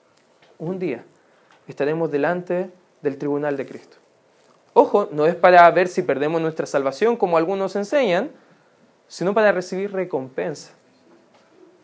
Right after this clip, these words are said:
Algunos van a salir bien recompensados. Y otros, según el contexto de lo que nos enseña la Escritura, van a salir avergonzados, tristes, porque no han sido parte de la obra del Señor.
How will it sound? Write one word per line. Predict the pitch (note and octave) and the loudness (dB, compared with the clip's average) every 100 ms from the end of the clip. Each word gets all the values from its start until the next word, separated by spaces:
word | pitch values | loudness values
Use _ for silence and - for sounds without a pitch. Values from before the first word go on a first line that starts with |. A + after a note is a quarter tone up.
| - | -16
Algunos | - C#3 F#3+ D4 G3+ | -14 -6 -2 0 0
van | F#3 | 0
a | E3+ | 0
salir | E3+ E3 F#3 C3+ - | -2 -2 -2 -4 -12
bien | F3 A#3+ C#4+ | -4 -2 -2
recompensados. | G#3 E3 D#3 C#3 D3+ - A3 - - _ _ _ _ _ _ _ _ _ _ _ _ _ _ - | -2 -2 -4 -6 -6 -6 -6 -8 -16 _ _ _ _ _ _ _ _ _ _ _ _ _ _ -6
Y | D#3 | -2
otros, | G#3+ A#3 | -2 -2
según | - G#3 A3 | -2 -2 -2
el | G#3+ | -2
contexto | G3 F3+ A3+ A3 G3 | -6 -2 -4 0 -2
de | |
lo | F#3 | -2
que | F3+ | -2
nos | F3 F3+ | -2 -4
enseña | F3 G#3 G3+ | -4 -6 -2
la | G3 | -2
Escritura, | G#3 G#3 A#3 G#3+ A3 A3+ | -2 -4 -2 -2 -4 -4
van | F#3 | -4
a | F#3+ | -4
salir | F#3 F#3 F#3+ - | -4 -4 -4 -8
avergonzados, | - D3+ D#3 D3 C#3 C#3 - - G#3+ E3+ - - - - - - - - - - - - - - - - - | -10 0 0 0 -4 -8 -8 -6 -6 -8 -12 -20 -20 -20 -20 -20 -20 -20 -20 -20 -20 -20 -20 -20 -20 -20 -12
tristes, | - C#4+ - - - - _ _ _ - _ _ - _ _ _ _ | -8 -8 -10 -16 -16 -20 _ _ _ -20 _ _ -20 _ _ _ _
porque | D#3 - | -10 -8
no | D#3+ F#3+ | -6 -6
han | G3 | -8
sido | G#3 F#3 | -6 -6
parte | - F3+ F3 C#3 | -4 -6 -6 -10
de | B2+ | -8
la | A#2+ | -6
obra | A#2+ B2 | -8 -8
del | G#2 - | -12 -14
Señor. | - A#2+ | -20 -20